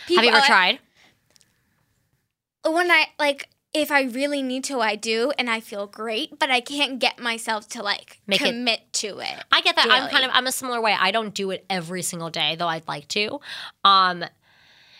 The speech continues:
Speaker 1: yeah, I, for me, the key is, like, don't judge yourself when you're doing it. Like, just completely don't judge yourself. No one is reading it. No one should be reading it besides you. Um,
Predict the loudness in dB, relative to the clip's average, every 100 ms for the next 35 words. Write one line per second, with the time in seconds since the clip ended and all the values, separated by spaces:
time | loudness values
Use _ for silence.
0 | -20 -4 2 4 4 0 -2 -2 -2 -2
1 | -2 -4 -6 -4 -2 -2 0 -2 -2 -6
2 | -6 -6 -8 -6 -6 -6 -6 -10 -20 _
3 | _ _ _ -6 -2 0 -2 -2 -2 -2
4 | -4 -6 -8 -8 -4 -2 -2 -4 -8 -14
5 | -8 -8 -8 -8 -6 -6 -6 -8 -4 -4
6 | -2 -4 -4 -4 -4 0 0 -2 -8 -14
7 | -6 -4 -2 -4 -6 -18 _ -4 -4 -6
8 | -8 -6 -6 -6 -6 -4 -2 -2 -2 -2
9 | -2 -4 -6 -2 0 0 -4 -4 -2 -4
10 | -8 -14 -16 -12 0 2 4 0